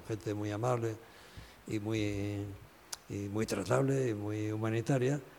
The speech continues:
pero en el fondo nadie te ayuda a salir de esa especie de encierro, ¿no? Donde eres un crónico, donde en definitiva puedes entrar en estos, en estos centros y entras como enfermo.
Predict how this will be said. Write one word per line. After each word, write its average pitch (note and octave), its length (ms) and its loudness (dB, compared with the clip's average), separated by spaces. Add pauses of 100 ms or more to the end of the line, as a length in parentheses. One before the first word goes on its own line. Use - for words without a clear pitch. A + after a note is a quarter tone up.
(120)
pero A2 240 2
en A2 80 0
el A2 80 2
fondo C3 400 4
nadie B2+ 320 6
te C3+ 100 4
ayuda C3+ 340 6
a C3 40 4
salir A#2+ 320 2
de B2 80 4
esa A#2+ 160 2
especie A#2 400 4
de A2+ 80 4
encierro, G2+ 480 2
¿no? C#3 160 -4 (400)
Donde G2+ 560 0
eres A#2 240 2
un A#2+ 160 0
crónico, C3 400 6
donde A2 400 4
en G#2 80 -2
definitiva G#2+ 480 2
puedes B2 240 4
entrar B2+ 320 4
en B2 160 2
estos, A#2+ 440 0 (440)
en B2+ 160 4
estos B2+ 320 4
centros C#3 480 6
y B2 80 6
entras B2 320 2
como A2+ 160 4
enfermo. G#2 480 0